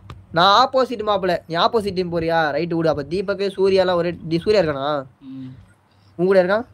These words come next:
Speaker 2: இல்ல.
Speaker 1: எல்லாம் வந்துட்டீங்களா உள்ள? இரு, invite பண்றேன். வேற guild players ஒரு பக்கம்,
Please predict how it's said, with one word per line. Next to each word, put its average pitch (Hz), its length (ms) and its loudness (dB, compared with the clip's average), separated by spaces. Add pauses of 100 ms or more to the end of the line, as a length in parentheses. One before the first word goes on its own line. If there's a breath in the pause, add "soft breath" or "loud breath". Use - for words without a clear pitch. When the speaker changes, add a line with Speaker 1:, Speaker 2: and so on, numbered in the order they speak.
(560)
Speaker 2:
இல்ல. 127 220 -14 (1120)
Speaker 1:
எல்லாம் 143 200 0
வந்துட்டீங்களா 135 400 -4
உள்ள? 131 120 -2 (420)
இரு, 147 220 -4
invite 147 260 -4
பண்றேன். 135 300 -4 (580 soft breath)
வேற 190 240 10
guild 214 400 0
players 214 320 0
ஒரு 180 80 -2
பக்கம், 214 400 4